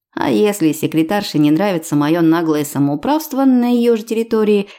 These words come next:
так придется ей для начала сделать вид, что я существую. Сложно наорать на пустое место, да,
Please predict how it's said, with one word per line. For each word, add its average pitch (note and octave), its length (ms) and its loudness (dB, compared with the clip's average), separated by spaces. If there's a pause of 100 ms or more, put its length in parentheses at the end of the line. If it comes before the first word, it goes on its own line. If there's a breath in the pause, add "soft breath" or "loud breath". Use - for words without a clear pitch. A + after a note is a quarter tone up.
так - 160 -10
придется B3+ 540 0
ей D4 180 2
для F#3+ 140 0
начала G3+ 480 -2
сделать D#3+ 380 -2
вид, G3 220 -2
что - 200 -8
я C#3+ 260 0
существую. - 760 -2 (240)
Сложно E3+ 640 0
наорать F#3 420 0
на E3+ 60 -6
пустое F3+ 400 -2
место, G3+ 400 -2 (260)
да, D3 360 0